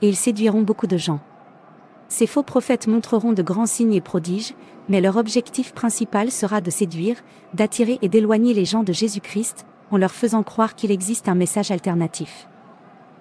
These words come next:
Même de nombreux soi-disant chrétiens douteront de leur salut et abandonneront la foi. Être avertis. Par conséquent, ne considérez pas les miracles comme le seul critère pour mesurer qui sont les vrais serviteurs de Dieu,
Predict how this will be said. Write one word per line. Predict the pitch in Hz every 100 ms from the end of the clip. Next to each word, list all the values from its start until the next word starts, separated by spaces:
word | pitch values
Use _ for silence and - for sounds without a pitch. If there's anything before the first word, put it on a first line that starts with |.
| -
Même | 220 254
de | 214
nombreux | 208 262 247 269
soi-disant | 269 233 202 202 220
chrétiens | 214 226 - 247 233
douteront | 208 - 240
de | 196
leur | 165
salut | - 214 196 220
et | 202
abandonneront | 185 185 202 208 202 196
la | 170
foi. | - 165 147 - - - - - - - - -
Être | 208 220
avertis. | 170 165 - 170 147 - - - - - - - - -
Par | 196 180
conséquent, | 269 247 226 - 220 - - -
ne | 208
considérez | - 240 - 214 214 226
pas | 247
les | 220
miracles | 196 196 208 233 240
comme | 220 202
le | 185
seul | 175 240 220
critère | - 226 208 214 233
pour | - 180
mesurer | 202 208 214 208 254
qui | 233
sont | - 202
les | 185
vrais | 180 226
serviteurs | - 220 214 - 208
de | 190
Dieu, | 170 160 202